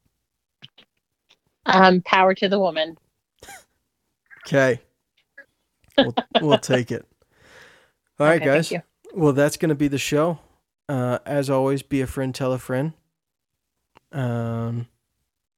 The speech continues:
Speaker 2: go follow us on Twitter at F F B underscore E X idiots.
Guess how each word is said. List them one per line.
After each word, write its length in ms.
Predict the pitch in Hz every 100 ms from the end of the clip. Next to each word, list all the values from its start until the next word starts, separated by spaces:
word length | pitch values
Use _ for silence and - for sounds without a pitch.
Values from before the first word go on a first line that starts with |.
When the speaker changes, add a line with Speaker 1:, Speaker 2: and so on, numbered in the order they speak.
| _ _ -
Speaker 2:
go 160 | 135
follow 360 | 117 123 120 123
us 120 | 123
on 440 | 123 123 123 120 120 -
Twitter 440 | - - 127 139 160 _ _ _ _
at 240 | 143 131 -
F 200 | 135 120
F 180 | 120 -
B 200 | 123 123
underscore 560 | 135 120 123 - 127 -
E 160 | 135 123
X 260 | 123 - -
idiots. 480 | 131 127 160 -